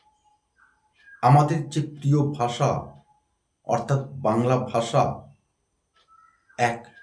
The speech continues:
অস্বাভাবিক রূপ ধারণ করে। তবে আমরা জানি, এই বাংলা ভাষার মধ্যে একটা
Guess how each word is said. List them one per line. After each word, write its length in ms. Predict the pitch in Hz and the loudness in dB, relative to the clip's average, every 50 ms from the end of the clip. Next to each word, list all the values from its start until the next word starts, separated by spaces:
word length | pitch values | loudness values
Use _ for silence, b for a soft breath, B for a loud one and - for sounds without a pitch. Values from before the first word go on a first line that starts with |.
| - - - _ _ _ _ _ _ - | -20 -20 -20 _ _ _ _ _ _ -4
অস্বাভাবিক 680 | 117 113 - - - 120 120 117 - - 117 113 110 - - - _ _ _ _ _ - 98 | -2 -2 -2 -2 0 0 0 0 0 -2 -6 -8 -8 -10 -14 -20 _ _ _ _ _ -12 -10
রূপ 160 | 98 98 98 98 - - | -8 -8 -10 -12 -18 -18
ধারণ 280 | - 80 82 85 82 78 76 76 | -12 -10 -8 -8 -8 -8 -10 -12
করে। 240 | - 73 - 65 69 - - - _ _ _ _ _ _ _ _ _ _ _ _ _ _ _ _ _ _ _ _ _ _ _ - b b b b b b b b b b b b b b _ _ _ - | -10 -10 -10 -10 -10 -14 -16 -20 _ _ _ _ _ _ _ _ _ _ _ _ _ _ _ _ _ _ _ _ _ _ _ -20 b b b b b b b b b b b b b b _ _ _ 8
তবে 140 | 185 185 240 | 10 12 12
আমরা 200 | 240 240 233 240 | 12 12 10 6
জানি, 320 | 233 226 220 214 214 - - - - - - - - - _ _ _ _ _ _ _ _ _ _ _ _ _ _ _ _ _ _ - | 4 4 4 4 4 2 0 0 -2 -8 -12 -14 -18 -20 _ _ _ _ _ _ _ _ _ _ _ _ _ _ _ _ _ _ 2
এই 120 | 135 160 160 160 151 | 2 4 4 2 4
বাংলা 340 | 131 120 131 147 151 156 160 | 4 4 4 4 4 2 2
ভাষার 380 | 143 131 139 143 - - 143 135 | 2 0 -2 -4 -2 -2 0 0
মধ্যে 440 | 127 120 113 113 - - - 123 107 - 71 69 - - - _ _ _ _ _ _ _ _ _ _ _ - - - - - - - - - | 0 0 -2 -6 -8 -12 -10 -10 -8 -8 -10 -12 -14 -18 -20 _ _ _ _ _ _ _ _ _ _ _ -20 -20 -20 -20 -20 -20 -20 -14 -10
একটা 280 | 107 107 104 104 127 | -8 -8 -6 -4 -4